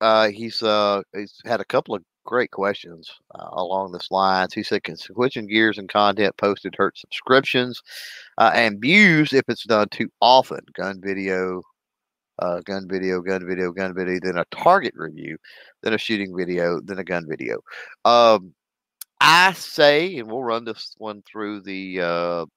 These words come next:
we'll run this one through the panel, and then we've also got another one from Critique This I wanna run through. So we weren't quite done. Uh, we've got some questions out there, but, uh,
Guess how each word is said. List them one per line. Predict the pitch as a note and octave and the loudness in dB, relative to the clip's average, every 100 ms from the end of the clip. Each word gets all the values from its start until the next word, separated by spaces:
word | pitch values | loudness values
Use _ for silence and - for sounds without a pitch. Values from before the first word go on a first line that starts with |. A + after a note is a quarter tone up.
| _ | _
we'll | G#2+ G#2+ | -6 2
run | B2 | 2
this | C3+ B2 A#2+ | 2 -2 -6
one | G#2+ | -4
through | A#2 | -2
the | G2+ F#2+ | -2 -4
panel, | - A#2+ A#2+ A#2 A#2 | -2 2 4 4 0
and | - G#2 | -4 -4
then | G#2 | -4
we've | G#2 G2+ | -2 2
also | G#2+ - G#2+ | 2 0 0
got | G2+ F#2 | 2 2
another | G2 G2 | 2 0
one | G2 E2+ | -2 -6
from | F2+ - | -12 -10
Critique | G2+ - G2 - | -8 -6 -8 -4
This | F#2+ - | -6 -4
I | F2+ | -6
wanna | F2 F2 | -6 -6
run | F2+ D#2+ | -8 -6
through. | F2+ D#2+ | -8 0
So | C#3+ E3+ | 4 6
we | F#3+ | 6
weren't | G#3 A#3 - | 6 4 4
quite | A2+ F2+ - | 4 4 0
done. | D#2 - - - - - - | -6 -6 -14 -16 -16 -16 -6
Uh, | G2 F#2+ | -4 -2
we've | G2+ | -2
got | A2 G#2 | -2 -4
some | G#2 | -2
questions | G2+ F2+ D2 - | -2 -2 -4 -8
out | A1 | -6
there, | - D#2+ E2 | -4 -6 -4
but, | G#2+ - - - - - | -8 -8 -18 -20 -6 2
uh, | A2 G#2+ G2+ F2+ | 6 6 6 4